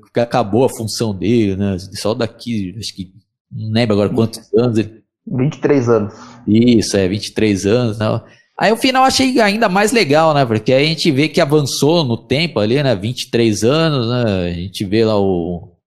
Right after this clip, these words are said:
Speaker 1: um dos filhos lá que sobrou, né? Do fazendeiro lá, recebendo lá um, uns jovens, né? Ah, criatura e tal, tem que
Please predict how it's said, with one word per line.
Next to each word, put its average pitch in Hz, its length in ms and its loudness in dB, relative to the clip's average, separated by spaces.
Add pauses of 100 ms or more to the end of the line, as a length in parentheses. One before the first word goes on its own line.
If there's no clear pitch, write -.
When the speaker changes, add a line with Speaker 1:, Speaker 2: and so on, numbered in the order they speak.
Speaker 1:
um 123 180 -2
dos 117 280 0
filhos 117 320 2
lá 101 100 0
que 92 220 -4
sobrou, 104 720 0
né? 117 160 2
Do 87 400 -4 (280)
fazendeiro 104 840 2
lá, 117 260 2
recebendo 98 720 0
lá 98 180 0
um, - 460 -10 (320)
uns 98 200 -6
jovens, 123 540 2
né? 113 160 0
Ah, 135 260 -2
criatura 113 680 -2
e 104 60 -2
tal, 117 340 -4
tem 98 160 -8
que 95 460 -6